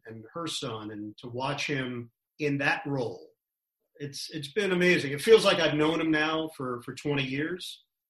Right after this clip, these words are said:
and it's, it's been almost four. So that says a lot about the kind of person he is. And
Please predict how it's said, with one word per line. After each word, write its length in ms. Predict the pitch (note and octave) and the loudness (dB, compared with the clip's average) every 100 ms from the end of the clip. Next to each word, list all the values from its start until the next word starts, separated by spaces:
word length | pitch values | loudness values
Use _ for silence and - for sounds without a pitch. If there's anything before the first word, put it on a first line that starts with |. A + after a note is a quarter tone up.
| _ | _
and 640 | B2 B2 B2 B2 B2 B2 - | -6 -4 -4 -4 -6 -8 -10
it's, 540 | B2 A#2+ - - - - | -12 -10 -12 -12 -14 -12
it's 160 | B2 - | -12 -8
been 580 | C3 B2+ B2 A#2+ A#2+ A#2+ _ _ _ _ | -6 -4 -6 -6 -8 -12 _ _ _ _
almost 400 | D3 D3 C3+ - | -2 -2 -4 -8
four. 400 | - F3+ B2 - - _ _ _ - | -6 -4 -4 -8 -18 _ _ _ -10
So 320 | C#3 A#2+ A#2+ | -6 -4 -2
that 220 | D3 D3+ | -2 0
says 300 | - F3 C#3+ | 2 2 2
a 60 | C#3 | 0
lot 400 | C3+ B2+ A#2+ - _ | -2 -4 -4 -8 _
about 540 | A#2 A#2+ A#2+ A#2 A2+ A2+ _ _ | -12 -6 -6 -4 -8 -10 _ _
the 140 | C3 B2+ | -14 -10
kind 180 | C#3 A2+ | -8 -10
of 100 | - | -6
person 320 | D3 C#3+ C3 | -4 -4 -4
he 180 | D3+ D3 | -4 -2
is. 360 | C#3+ C#3 A#2 | -2 -4 -6
And 260 | A2+ G#2 | -10 -10